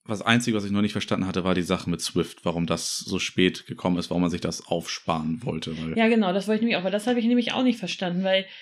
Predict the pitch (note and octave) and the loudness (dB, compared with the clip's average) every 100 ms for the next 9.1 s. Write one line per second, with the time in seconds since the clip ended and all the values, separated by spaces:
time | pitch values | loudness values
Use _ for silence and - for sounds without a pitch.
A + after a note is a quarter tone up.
0 | - - - - A#3 A#3 G#3+ - A#3 - | -20 -18 -10 0 2 4 2 2 0 0
1 | A3 A#3 A3+ - G3+ G3+ G3 F#3 F#3 - | 0 2 0 -2 -2 -2 -2 -2 -4 -2
2 | G#3+ G3+ - - G3 G#3+ C#4 A#3+ G#3 G#3 | 0 0 -4 0 0 4 4 4 4 2
3 | G3 G3 F#3 F3+ A3 A#3+ G#3+ G3 G3+ - | -2 -2 -4 -2 0 2 0 -2 -4 -6
4 | G#3+ - - G#3 B3+ C4 G#3+ G#3 G#3 - | -10 -6 2 4 4 4 0 0 -2 -6
5 | A3+ F#3+ G3+ F#3 G#3 A3+ - B3 A3 B3 | -8 -6 -8 -6 -6 -4 -2 -2 -2 -4
6 | - B3+ G#3 F#3+ - A3 - F3+ - - | -2 -2 -2 -4 -2 0 0 -2 -4 -18
7 | - - - B3 C4+ G#3+ G#3 - - - | -18 -12 0 2 4 2 2 -6 -18 -20
8 | - - F#3 G3 - F3+ F#3+ G#3+ G#3+ G3 | -10 0 2 2 0 2 4 4 2 -4
9 | - | -6